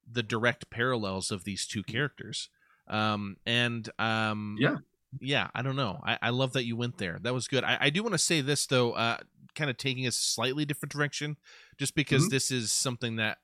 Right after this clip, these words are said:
Speaker 1: uh, really stood out to me in a good way, um, is I was actually a huge fan of the music.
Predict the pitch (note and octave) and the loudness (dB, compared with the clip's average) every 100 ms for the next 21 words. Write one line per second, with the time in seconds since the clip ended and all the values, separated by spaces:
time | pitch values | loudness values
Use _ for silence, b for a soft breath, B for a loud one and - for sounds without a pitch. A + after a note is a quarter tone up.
0 | - - A#2+ A2+ B2+ D3 C#3+ - C#3 B2+ | -14 -14 -12 -2 2 2 2 2 2 2
1 | - C3+ A#2+ B2 B2 A2+ _ A#2 A#2 - | 0 -4 -2 0 0 -2 _ -4 -4 0
2 | B2+ B2 C3 C#3+ - b b b - A2+ | 0 2 2 2 -4 b b b -2 0
3 | A2+ - A#2+ A2 - F#3+ G#3+ G3 - D#3 | 0 -2 -4 0 2 2 0 0 2 0
4 | A2+ - - D3 E3+ F3+ C#3+ - C#3 C3+ | -2 -8 -6 -2 0 0 -2 -2 0 2
5 | C3+ G#2 G#2 F#2+ G#2+ B2+ F#3 - | 0 -2 -4 -4 -2 -2 -4 -8